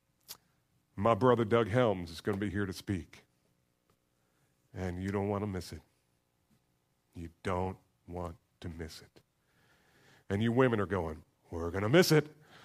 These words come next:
Not to worry, we're gonna record it if Doug will give us permission to do that, and hopefully even make it available on the web, uh, depending on what the family wants to do.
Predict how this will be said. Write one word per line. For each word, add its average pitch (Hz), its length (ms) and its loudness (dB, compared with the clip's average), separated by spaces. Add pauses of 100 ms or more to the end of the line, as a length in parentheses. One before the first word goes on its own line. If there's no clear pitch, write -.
(1200)
Not 123 320 6
to 156 80 6
worry, 147 460 10
we're 120 180 0
gonna 123 140 2
record 120 560 4
it 104 300 -2 (880)
if 101 180 -2
Doug 107 220 2
will 101 80 -2
give 98 160 -2
us 95 100 -6
permission 92 380 -6
to 92 80 -6
do 92 160 -4
that, 90 220 -4 (260)
and 87 160 -6
hopefully 95 520 -4
even 90 220 -6
make 92 160 -4
it 95 60 -2
available 92 360 -2
on 92 160 -2
the 92 60 -4
web, 90 320 -4 (800)
uh, 82 120 -8
depending 92 320 -4
on 87 80 -4
what 90 160 -2 (120)
the 101 60 -6
family 90 340 -4
wants 85 260 -8
to - 80 -10
do. 80 180 -12